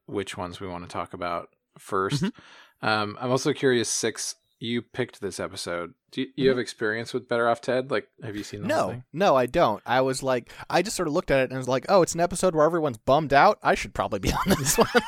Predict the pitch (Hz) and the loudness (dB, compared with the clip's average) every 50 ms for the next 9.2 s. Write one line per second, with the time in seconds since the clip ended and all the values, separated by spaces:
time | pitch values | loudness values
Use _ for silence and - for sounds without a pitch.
0 | 320 - - - - - 123 - - 151 127 139 127 - - - - 113 95 - | 0 -4 0 2 2 2 2 4 6 8 8 8 8 6 2 -4 -8 -6 -4 -2
1 | - 127 - - - - - - - - 139 135 160 165 139 170 170 160 151 135 | -2 -2 -2 -6 -12 -8 -8 -4 0 0 2 2 2 2 6 6 8 8 8 8
2 | 120 101 - - - - - - 127 - - - 147 - - - - - - - | 6 4 -2 -8 -20 -16 -12 -12 -12 -8 -4 -2 -2 -2 -2 -8 -12 -6 -6 -4
3 | - - 214 160 - - 190 165 147 - - 120 113 113 110 107 101 - - - | -2 0 0 -2 0 0 -4 -4 -6 -6 -4 -2 -2 -2 -2 -2 -4 -4 -4 -6
4 | - - - - - - - - - - - - - - - 101 98 95 - - | -6 -6 -8 -8 -8 -12 -16 -12 -12 -12 -12 -12 -10 -8 -6 -6 -4 -6 -6 -8
5 | - - - - 104 95 104 98 98 98 98 95 90 90 - - - 98 - - | -10 -12 -12 -14 -12 -8 -6 -4 -4 -4 -4 -6 -8 -10 -12 -12 -12 -12 -12 -12
6 | 95 - 90 92 95 - - - 101 98 101 98 - _ _ - 95 - - - | -18 -18 -18 -18 -18 -18 -14 -14 -14 -14 -14 -18 -20 _ _ -18 -18 -18 -16 -16
7 | - 95 92 - - 95 98 101 101 _ _ _ - - - - - - _ - | -14 -14 -14 -14 -18 -20 -18 -20 -20 _ _ _ -20 -20 -20 -20 -20 -20 _ -6
8 | - 113 113 110 107 104 104 104 - - _ _ _ - - - 123 113 107 107 | -4 -2 -2 0 -2 -2 -4 -8 -12 -14 _ _ _ -12 -4 -2 0 2 2 2
9 | 107 104 - | 0 -2 -4